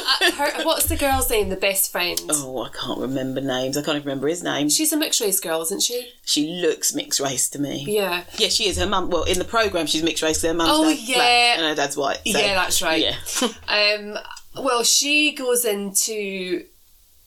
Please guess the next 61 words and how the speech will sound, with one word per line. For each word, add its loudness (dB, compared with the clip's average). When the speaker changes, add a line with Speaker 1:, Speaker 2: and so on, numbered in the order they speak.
Speaker 1:
she -2
goes -2
into -2
one 0
of -2
the -2
men 0
who's -2
in -4
hospital -2
in -2
his 0
room. 0
She'd 0
Speaker 2:
Yeah. 2
Speaker 1:
already 0
seen 0
him -6
in -4
his 0
room 0
and -6
he -2
was 0
in 0
there, 0
he 2
had -4
no -2
visitors, -2
his -4
family -4
hadn't -6
come -4
to -4
see 0
him, 0
Speaker 2:
Yeah. 2
Speaker 1:
he -4
was -2
very 2
much -2
alone. -4
And -2
she 0
went -2
in -2
and -4
she 0
sat 0
by -2
Speaker 2:
Yeah. -2
Speaker 1:
his 2
side, -2
and -6
that 2
was -4
what -8
floored -2
me. 2
Speaker 2:
Yeah. -4